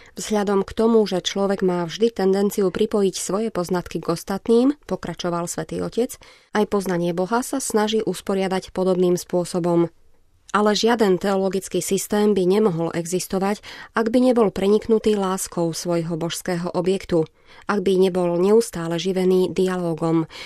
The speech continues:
čiže prijatý mysľou a srdcom teológa. Okrem toho, žiadna teológia nie je teológiou, ak nie je integrovaná do života a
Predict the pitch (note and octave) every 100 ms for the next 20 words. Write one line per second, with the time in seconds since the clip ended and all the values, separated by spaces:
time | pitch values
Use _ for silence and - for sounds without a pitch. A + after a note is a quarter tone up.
0 | - B3 A#3 A3+ - B3+ C4 C4+ F#3+ F3
1 | F3 - G3+ G#3 A3+ A#3 - - A3 -
2 | - - E3 D#3 D#3 F3+ E3+ E3 E3 D#3+
3 | E3+ D#3 _ _ _ _ - - - -
4 | B3+ A#3 G#3 G#3+ A#3 A3 A3 A#3 F3+ -
5 | F3+ F#3 F#3+ F#3+ G3 G3+ F3+ F3 F#3+ A3
6 | F3+ F#3+ G3+ F#3+ F#3+ G3 G3+ G#3 A#3+ -
7 | - - - A#3 G#3+ G#3 G#3+ G3 F#3 G3+
8 | G#3+ G#3+ G3+ G3 F#3+ F3+ F3 F3 E3+ G#3+
9 | A#3 A#3 A#3+ -